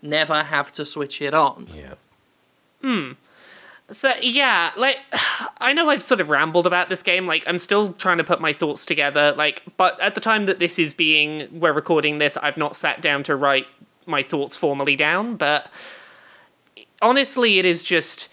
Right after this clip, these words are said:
Speaker 3: an awful lot of Mario that consistently stays surprising and interesting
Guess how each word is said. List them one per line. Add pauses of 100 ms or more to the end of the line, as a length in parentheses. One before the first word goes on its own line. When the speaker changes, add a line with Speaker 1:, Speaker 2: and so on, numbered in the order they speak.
(380)
Speaker 3:
an
awful
lot
of
Mario (560)
that (520)
consistently
stays
surprising
and
interesting